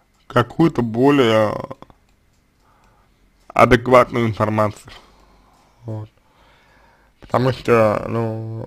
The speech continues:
материал нужен, материал нужен для анализа, вот, а вы его,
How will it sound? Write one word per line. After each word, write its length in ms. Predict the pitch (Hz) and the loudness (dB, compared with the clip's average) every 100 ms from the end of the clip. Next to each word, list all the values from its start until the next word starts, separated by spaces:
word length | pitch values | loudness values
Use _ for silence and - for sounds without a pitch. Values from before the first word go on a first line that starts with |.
| - | -8
материал 540 | 120 127 165 202 135 | -6 -2 2 6 4
нужен, 280 | 117 120 - _ _ _ _ _ _ 113 | 4 -2 -6 _ _ _ _ _ _ -12
материал 460 | 120 139 151 117 | -8 -4 0 0
нужен 520 | - 110 - - - _ - | -2 -12 -14 -20 -20 _ -20
для 420 | 120 123 123 120 | -16 -2 4 4
анализа, 540 | 120 113 113 113 110 107 _ _ _ | 4 0 0 -6 -8 -12 _ _ _
вот, 280 | 117 117 113 | -8 -8 -6
а 60 | 120 | -6
вы 160 | 123 139 | -2 -2
его, 600 | 113 117 117 110 127 | -2 -2 -2 -4 -10